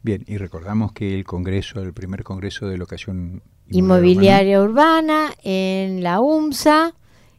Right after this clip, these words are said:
Speaker 2: eh, Facultad del Museo Social
Speaker 1: Universidad del Museo
Speaker 2: Argentino,
Speaker 1: Social Argentino.
Speaker 2: Universidad del Museo Social Argentino, muy bien la aclaración. Es el día veinte de octubre de diez a veinte horas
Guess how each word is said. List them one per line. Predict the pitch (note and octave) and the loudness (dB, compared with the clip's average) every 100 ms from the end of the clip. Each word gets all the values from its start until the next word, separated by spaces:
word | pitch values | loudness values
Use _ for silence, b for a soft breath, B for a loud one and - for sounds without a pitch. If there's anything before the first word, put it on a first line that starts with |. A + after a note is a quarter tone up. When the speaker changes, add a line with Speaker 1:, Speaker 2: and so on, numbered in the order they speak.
| _ | _
Speaker 2:
eh, | F#3 F3 F3 F3 F3 | 0 2 4 4 4
Facultad | F3+ F3 F3+ F3 G3+ | 2 0 0 2 2
del | G3 F#3 | 2 -2
Museo | F3+ E3+ - G#3 G#3 G#3+ A3 A3+ A3+ A#3 G#3+ | -2 -4 -4 -2 0 2 2 2 0 -2 -4
Social | - F3+ - G3 F#3+ F#3+ F#3+ | -8 -10 -6 -6 -4 -2 -2
Speaker 1:
Universidad | A#2 - C3 A#2+ | -2 0 4 4
del | F#2+ | 4
Museo | F#2 B3+ | 0 2
Speaker 2:
Argentino, | B3+ B3+ | 2 2
Speaker 1:
Social | C4 | 0
Argentino. | C4+ - G3 | -2 -4 -2
Speaker 2:
Universidad | G3+ F#3+ F3+ - G3+ A3+ G#3+ | -2 0 -2 -2 0 2 2
del | F3+ E3+ E3+ E3 | 2 -2 -4 -6
Museo | E3+ D#3+ F#3+ F3+ E3+ | -10 -10 -10 -8 -8
Social | F3 - F3 F3+ | -12 -12 -10 -10
Argentino, | F3 G3+ G#3 C#4+ C#4 G3+ | -12 -12 -12 -10 -8 -8
muy | F3 F3 | -8 -8
bien | F3+ | -8
la | F3+ | -10
aclaración. | F3 F3 F3 F3 C#4+ C4+ C#4 D#4+ b b b b b b b b - | -8 -6 -4 -2 0 2 0 -4 b b b b b b b b 2
Es | C4+ C4 B3+ | 2 4 2
el | A#3 | 4
día | A#3+ A3+ | 4 6
veinte | A#3+ C#4 C#4 C#4+ | 6 4 2 4
de | C4+ | 4
octubre | C4 - D4+ C#4+ D4 D4+ B3 | 4 2 2 4 2 2 2
de | A3 A3 | 0 0
diez | A3+ B3 C4 C#4 - - | 0 2 2 2 -6 -6
a | F#3+ | 0
veinte | G#3+ A3 G#3+ C#4 | 0 0 2 4
horas | C4 B3 B3 C#4 E4 - | 6 6 4 2 0 -8